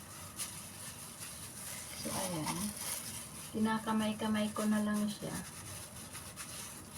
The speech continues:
Mas maano, mas nakokontrol ko siya. Kaysa sa supply. Ito na lang yung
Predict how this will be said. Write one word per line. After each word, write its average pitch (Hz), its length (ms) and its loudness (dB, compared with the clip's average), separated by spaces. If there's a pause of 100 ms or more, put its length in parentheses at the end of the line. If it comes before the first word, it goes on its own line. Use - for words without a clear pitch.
(120)
Mas 220 320 0
maano, 196 400 0 (240)
mas 202 240 0
nakokontrol 190 720 2
ko - 160 -4
siya. - 240 0 (1900)
Kaysa 214 240 0
sa 214 80 2
supply. 170 560 0 (2500)
Ito - 160 -6
na 202 160 2
lang 190 160 2
yung 190 160 -2